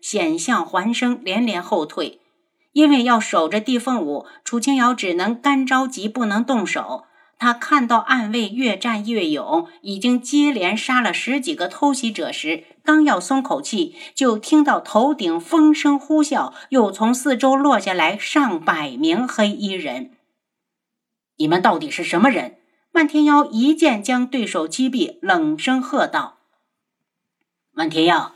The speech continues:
你得罪了什么人不知道吗？”一名黑衣男子似乎是首领，他眼中带着嗜杀的嗜血，好像是很是兴奋。“本门主记忆力有限，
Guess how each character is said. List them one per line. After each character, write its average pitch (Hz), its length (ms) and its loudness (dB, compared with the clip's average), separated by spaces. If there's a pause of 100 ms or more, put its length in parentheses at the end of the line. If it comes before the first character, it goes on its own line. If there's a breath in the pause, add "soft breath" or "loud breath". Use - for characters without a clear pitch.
(260 loud breath)
你 196 160 2
得 240 260 4
罪 359 140 0
了 202 140 -2
什 196 140 -4
么 254 100 4
人 226 180 2
不 240 140 0
知 226 140 0
道 214 200 2
吗？” 147 240 -8 (460)
一 269 140 0
名 240 240 2
黑 311 260 2
衣 294 160 6
男 233 300 0
子 165 260 -4
似 247 220 -4
乎 269 160 -4
是 226 180 -4
首 202 280 -4
领， 151 220 -4 (240 loud breath)
他 226 140 -6
眼 165 460 0
中 233 280 2 (200 loud breath)
带 190 280 0
着 170 160 -6
嗜 214 360 -4
杀 254 320 0
的 311 120 -6
嗜 196 240 -6
血， 113 340 -10 (120 soft breath)
好 160 240 -2
像 202 180 -4
是 170 140 -6
很 151 240 -8
是 185 140 -6
兴 262 280 -2
奋。 - 340 -8 (800)
“本 160 160 2
门 196 400 4
主 151 240 -4
记 180 240 -2
忆 175 60 0
力 180 140 2
有 - 180 -4
限， - 300 -8